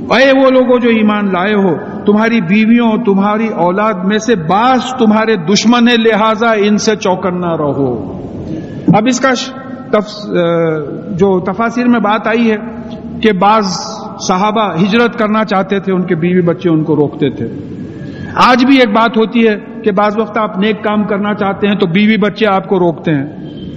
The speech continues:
अब उनको देखो, बाजू वाले, रुश्वत ही लेके बनाए ना घर। आप एक बड़े ईमानदार जो है, छोटे से घर में, किराए के घर में पड़े हुए हैं, बोले।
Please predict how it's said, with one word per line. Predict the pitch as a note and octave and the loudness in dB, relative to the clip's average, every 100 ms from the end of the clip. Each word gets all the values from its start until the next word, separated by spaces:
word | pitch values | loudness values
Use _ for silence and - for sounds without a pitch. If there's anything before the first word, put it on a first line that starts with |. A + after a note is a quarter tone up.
| - - - - - | -12 -12 -12 -8 0
अब | F#3+ | 2
उनको | G#3 G#3+ A#3 | 4 4 2
देखो, | G#3+ A3 A3 | 2 0 0
बाजू | F#3+ F#3 G3 | 0 0 0
वाले, | G3 F3+ F3 | 0 0 2
रुश्वत | E3+ F3+ A3 A3 | 2 0 0 0
ही | G#3+ | 2
लेके | G3+ G#3+ | 2 0
बनाए | F#3+ F#3 F3 | -2 -2 -2
ना | D#3+ D#3+ | -2 0
घर। | E3 E3 - | -2 -4 -4
आप | F3 F3+ G3 | -2 -2 -4
एक | |
बड़े | E3 F3+ F#3+ | -2 0 2
ईमानदार | F3+ F3+ F3 F3+ E3+ E3 | 2 0 -2 -2 -2 -2
जो | E3 D#3+ | -4 -2
है, | |
छोटे | - E3+ E3+ | -2 -2 0
से | D#3+ | -2
घर | E3 D#3+ | 0 0
में, | D#3+ | 0
किराए | D3+ D3+ D3 | -2 -2 -2
के | D3 | -2
घर | C#3+ C#3 | 0 0
में | C#3 | 0
पड़े | C#3 C3 | 0 -2
हुए | B2+ | 0
हैं, | B2 A2 | -2 -2
बोले। | G#2 F#2+ - - | -6 -8 -12 -14